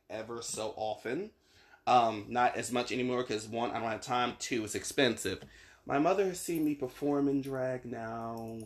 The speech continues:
three times. Now, here's the gradient. My mother is of the mentality, and she can correct me on this,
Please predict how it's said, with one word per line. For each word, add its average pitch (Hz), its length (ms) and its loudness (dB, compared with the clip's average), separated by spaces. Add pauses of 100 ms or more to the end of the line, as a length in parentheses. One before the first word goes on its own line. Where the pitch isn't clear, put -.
three 302 200 8
times. - 840 4 (1800)
Now, 143 300 10 (100)
here's 202 300 10
the 196 80 4
gradient. 151 500 6 (840)
My 139 140 6
mother 214 420 6
is 185 260 2
of 143 480 6
the 131 300 4 (320)
mentality, 131 1040 4
and 117 260 -2
she 143 140 -4
can 143 120 4
correct 139 300 2
me 117 80 -4
on 113 160 -4
this, 113 300 -6